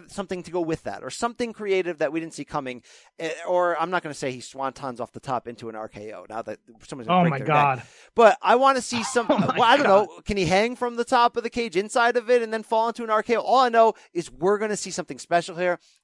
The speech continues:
Speaker 1: This certainly has steal the show potential. Not maybe from start to finish from the match, but moment-wise. This could be very special. Could also kill a man. So we'll see what happens, but the threat of violence has brought us there before.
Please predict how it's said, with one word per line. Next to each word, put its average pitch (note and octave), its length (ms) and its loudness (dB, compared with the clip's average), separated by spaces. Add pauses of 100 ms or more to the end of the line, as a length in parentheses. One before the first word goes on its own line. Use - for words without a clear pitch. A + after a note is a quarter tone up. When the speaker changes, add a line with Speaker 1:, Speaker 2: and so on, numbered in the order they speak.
(160)
Speaker 1:
This F#3 240 0
certainly F#3+ 500 -8
has E3 180 -2
steal E3 280 -10
the C#3 120 -16
show D3+ 180 -8
potential. B2+ 500 -10 (280)
Not A3+ 200 2
maybe A3 280 -4
from F#3 300 -10
start - 260 -4
to F#3 60 -12
finish G#3 280 -8
from F#3+ 140 -14
the E3 60 -10
match, E3+ 340 -2
but C#3 200 -12
moment-wise. B2 880 -10 (280)
This D3 180 -6
could D#3 200 -10
be C3 160 -12
very C3 400 -4
special. C3+ 420 -4
Could B2 140 -10
also C3 240 -6
kill C#3+ 200 -8
a B2 40 -6
man. A#2 260 -18 (220)
So C3 120 -12
we'll B2 240 -4
see D3 140 -12
what C3 140 -4
happens, C3+ 360 -2
but A#2+ 220 -8 (280)
the A#2+ 100 -8
threat C3 220 -4
of A2+ 60 -6
violence B2 340 -4
has B2 220 -4
brought A#2 240 -6
us A#2 140 -10
there A#2+ 140 -12
before. C#3 480 -4